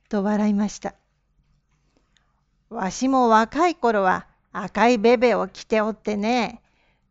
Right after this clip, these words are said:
かわいい金魚と言われたもんじゃよ。」そう言って、金魚はまた笑うと、クッションの上に着地して寝そべってしまいました。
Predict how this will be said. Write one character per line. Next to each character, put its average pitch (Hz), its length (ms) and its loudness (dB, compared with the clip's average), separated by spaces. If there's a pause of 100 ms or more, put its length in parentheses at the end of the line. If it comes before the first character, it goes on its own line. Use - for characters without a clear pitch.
(160)
か - 220 -4
わ 202 180 4
い 214 260 -4
い 196 40 -14
金 277 380 -4
魚 247 160 -2
と 226 160 -2
言 226 160 -6
わ 254 120 2
れ 277 100 -2
た 277 200 -4
も 285 180 -6
ん 320 140 -12
じ 277 100 0
ゃ 240 80 2
よ。」 185 300 -2 (1600)
そ 226 280 -2
う - 20 2
言 226 100 -2
っ - 20 -18
て、 190 360 -10 (440)
金 240 280 2
魚 190 100 -2
は 165 160 -4
ま 190 180 -6
た 233 200 -6
笑 220 320 0
う 214 60 -8
と、 196 260 -10 (520)
ク - 100 -20
ッ - 20 -18
シ - 180 -8
ョ 330 80 -4
ン 294 80 -4
の 208 160 0
上 190 160 -4
に 196 140 -8
着 - 280 -12
地 - 180 -16
し - 100 -16
て 233 260 -4 (320)
寝 226 160 4
そ 285 160 0
べ 311 140 0
っ 302 40 -4
て - 200 -8
し - 160 -6
ま 190 160 -2
い 180 40 -4
ま 175 140 -6
し - 120 -14
た。 - 160 -18